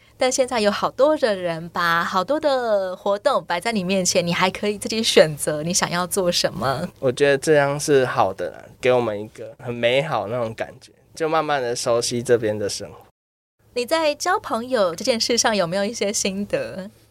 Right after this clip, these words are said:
Speaker 2: 刚开始小朋友的时候，你其实也不会有太多什么利益关系或是陌生那种感觉，你就是融入他们，放开心胸直接玩，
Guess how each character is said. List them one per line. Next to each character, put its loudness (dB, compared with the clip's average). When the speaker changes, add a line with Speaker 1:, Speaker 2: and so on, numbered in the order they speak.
Speaker 2:
刚 0
开 0
始 0
小 0
朋 0
友 0
的 -4
时 -4
候， 4
你 0
其 -2
实 0
也 0
不 -2
会 2
有 2
太 -2
多 0
什 -6
么 -6
利 -2
益 -4
关 2
系 -14
或 -2
是 -2
陌 6
生 -2
那 0
种 -8
感 -14
觉， -10
你 -6
就 0
是 0
融 0
入 0
他 -4
们， -12
放 0
开 0
心 2
胸 2
直 -10
接 0
玩， -4